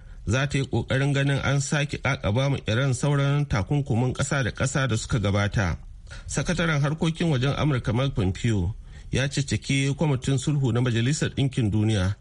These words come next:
saboda kasa yin aikinsa na tabbatar da zaman lafiya da tsaro a duniya. Ƙudurin na Amurka ya samu ƙuri'u biyu ne kawai, wato da Amurkar da kuma Jamhuriyar Dominica.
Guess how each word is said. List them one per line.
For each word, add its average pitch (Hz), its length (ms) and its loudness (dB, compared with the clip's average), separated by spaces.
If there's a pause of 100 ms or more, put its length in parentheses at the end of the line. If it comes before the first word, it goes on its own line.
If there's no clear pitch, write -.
(340)
saboda 139 380 0
kasa 139 320 -2
yin 131 200 0
aikinsa 131 600 0
na 117 100 2
tabbatar 143 460 -2
da 127 100 0
zaman 131 300 2
lafiya 143 400 0
da 104 80 0
tsaro 110 380 0
a 107 80 0
duniya. 104 500 2 (760)
Ƙudurin 160 380 0
na 135 100 0
Amurka 123 540 0 (140)
ya 147 180 0
samu 139 340 0
ƙuri'u 143 420 -2
biyu 156 220 0
ne 127 140 2
kawai, 110 400 0 (400)
wato 117 360 0
da 104 120 0
Amurkar 147 580 0 (200)
da 131 120 2
kuma 143 200 0
Jamhuriyar 143 640 0
Dominica. 110 640 0